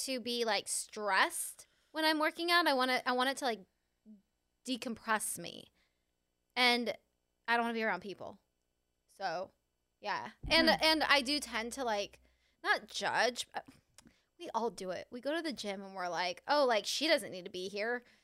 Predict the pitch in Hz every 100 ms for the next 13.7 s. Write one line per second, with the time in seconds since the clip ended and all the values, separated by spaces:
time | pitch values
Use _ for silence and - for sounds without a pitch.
0 | _ 311 370 392 381 392 - 226 - 220
1 | - 190 165 196 220 185 151 147 - 330
2 | 453 508 320 320 311 370 349 285 285 277
3 | 285 269 262 247 - 294 294 285 302 320
4 | 285 269 233 277 320 330 262 277 302 277
5 | - 262 330 330 247 226 214 190 220 202
6 | 226 - 196 202 - - _ _ - 233
7 | 220 294 302 - 285 311 - 294 240 262
8 | 254 240 233 220 190 190 196 160 147 -
9 | 233 240 208 - 196 190 190 202 165 -
10 | 233 233 247 311 320 320 240 202 190 185
11 | 226 226 220 220 - _ _ - - 311
12 | 370 320 269 208 196 185 - 233 226 226
13 | 220 269 262 262 240 226 208